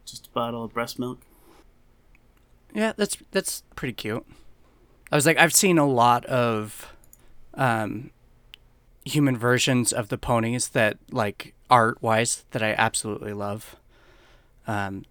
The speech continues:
Speaker 2: actually, I, I almost like their Applejack better than their Rarity. Applejack's, like, my second favorite, but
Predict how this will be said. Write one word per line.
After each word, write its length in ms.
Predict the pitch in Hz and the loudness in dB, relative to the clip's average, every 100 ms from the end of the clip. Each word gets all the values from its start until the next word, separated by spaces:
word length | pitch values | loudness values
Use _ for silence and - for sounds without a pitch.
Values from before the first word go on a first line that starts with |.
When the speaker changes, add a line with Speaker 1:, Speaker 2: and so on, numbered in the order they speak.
| - | 2
Speaker 2:
actually, 420 | 147 - 156 123 | 2 4 0 0
I, 460 | 120 123 117 113 104 | 0 0 -2 -6 -4
I 140 | 120 | 0
almost 360 | 113 151 135 - | 2 2 0 0
like 200 | 120 - | -2 -2
their 280 | 95 110 107 | -4 -4 0
Applejack 640 | 113 117 110 101 95 - | 0 0 -4 -8 -10 -8
better 220 | 101 98 | -8 -6
than 180 | 98 101 | -8 -8
their 120 | 101 | -8
Rarity. 400 | 98 101 101 98 | -8 -8 -8 -8
Applejack's, 480 | - 120 - 107 - | -6 -6 -6 -8 -8
like, 140 | 92 - | -12 -10
my 100 | 98 | -10
second 280 | - - - | -10 -12 -14
favorite, 360 | 117 104 113 - | -14 -12 -14 -14
but 200 | 117 107 | -14 -14